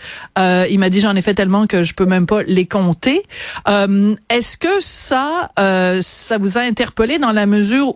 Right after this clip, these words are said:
où, euh, beaucoup de gens qui ont essayé d'arrêter ont fait une première thérapie, ont eu une rechute, une deuxième, une rechute.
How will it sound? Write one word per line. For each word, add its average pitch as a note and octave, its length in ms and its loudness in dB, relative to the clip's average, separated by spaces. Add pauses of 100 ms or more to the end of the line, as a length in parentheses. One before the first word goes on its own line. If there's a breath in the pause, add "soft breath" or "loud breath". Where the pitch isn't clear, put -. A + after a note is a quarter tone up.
où, D4+ 300 2 (420 loud breath)
euh, G3 640 2 (480)
beaucoup B3+ 540 0
de B3+ 100 0
gens A#3 260 -2
qui A3 160 -4
ont G#3 140 0 (140)
essayé B3 680 0
d'arrêter E3+ 640 -2 (320 loud breath)
ont A3 140 2
fait B3+ 240 0
une A3+ 100 2
première A3+ 480 0
thérapie, F#3+ 560 -2 (360 soft breath)
ont D#3 120 2
eu F3 100 4
une F#3 120 2
rechute, A#3 460 -2 (100)
une F#3 120 2
deuxième, A3 680 2
une F#3+ 160 2
rechute. F#3+ 540 0